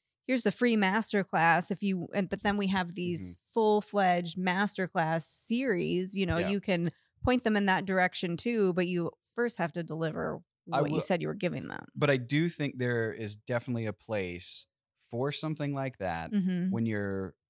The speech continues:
Speaker 2: offering lots of value and then you offer the ability for someone to, to convert and to
Speaker 1: For
Speaker 2: become a
Speaker 1: sure.
Speaker 2: customer.
Speaker 1: Yeah.
Speaker 2: But lead with that value. So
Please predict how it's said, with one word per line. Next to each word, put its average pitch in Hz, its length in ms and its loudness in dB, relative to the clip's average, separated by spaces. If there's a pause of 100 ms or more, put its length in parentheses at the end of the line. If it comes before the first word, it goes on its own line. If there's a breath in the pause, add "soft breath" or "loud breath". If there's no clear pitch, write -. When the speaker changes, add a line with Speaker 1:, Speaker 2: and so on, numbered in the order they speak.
(340)
Speaker 2:
offering 120 500 -2
lots 107 300 0
of 110 120 -4
value 107 580 -2 (200)
and 104 140 -4
then 107 120 -2
you 110 280 -2
offer 95 360 -4 (240)
the 107 140 -2
ability 113 420 -2
for 110 140 -12
someone 101 300 -4
to, 92 380 -4 (160)
to 87 380 -6 (100)
convert 90 420 -4 (120)
and 104 100 -4
to 95 60 -2
Speaker 1:
For 95 80 -2
Speaker 2:
become 98 220 -2
a - 60 -2
Speaker 1:
sure. 220 80 -2
Speaker 2:
customer. - 400 -6 (160)
Speaker 1:
Yeah. - 180 -6
Speaker 2:
But 110 160 -4
lead 131 380 2
with 117 140 -4
that 90 180 -6
value. 90 420 0
So 101 320 -2